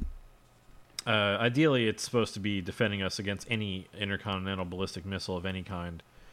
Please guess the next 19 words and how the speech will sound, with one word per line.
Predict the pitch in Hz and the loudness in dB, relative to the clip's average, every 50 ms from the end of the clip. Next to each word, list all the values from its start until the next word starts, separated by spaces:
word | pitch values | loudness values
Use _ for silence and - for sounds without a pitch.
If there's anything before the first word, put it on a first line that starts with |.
| - - - - - _ _ _ _ - | -20 -20 -20 -20 -20 _ _ _ _ -4
Uh, | 98 90 87 87 82 82 82 80 82 - - _ _ - - - - _ _ _ _ _ - - - _ _ _ _ _ _ _ _ _ _ _ _ _ _ _ - - - | -2 0 0 0 -2 -4 -6 -6 -8 -12 -16 _ _ -20 -20 -20 -20 _ _ _ _ _ -20 -20 -20 _ _ _ _ _ _ _ _ _ _ _ _ _ _ _ -20 -10 -4
and | 113 110 107 101 104 107 | -2 0 0 0 -2 0
it's | 107 104 - | -2 -2 -2
set | - - - 131 120 | 0 4 4 6 6
up | 117 - - | 6 4 4
as | 113 98 | 2 2
some | - - 110 104 | 2 0 -2 0
kind | 98 113 107 95 | 2 2 2 2
of, | 95 87 - | 2 0 2
like, | 101 92 90 87 82 - - - - _ _ _ _ _ _ _ _ - | 2 2 2 0 -2 -6 -14 -20 -20 _ _ _ _ _ _ _ _ -10
you | 113 113 | -8 -6
know, | 92 85 82 80 82 - _ _ _ - | -6 -6 -8 -10 -12 -14 _ _ _ -6
control | - 131 117 - - 123 107 104 | -4 -4 -2 2 4 4 4 4
center. | - - 107 98 92 98 95 92 - - - - - - - - - - - | 2 0 0 0 0 0 -2 -2 -4 -6 -14 -20 -20 -20 -20 -20 -20 -12 -2
I've | - 135 135 127 | 2 4 4 6
heard | - 170 170 170 170 165 143 117 - - - | 6 6 8 8 6 4 2 -2 -8 -8 -2
many | 117 123 127 131 131 | 2 4 4 4 4
stories | 123 - - 120 110 110 104 95 95 | 2 2 4 4 4 4 4 4 4
that, | 107 104 98 98 92 - | 4 4 4 4 0 -4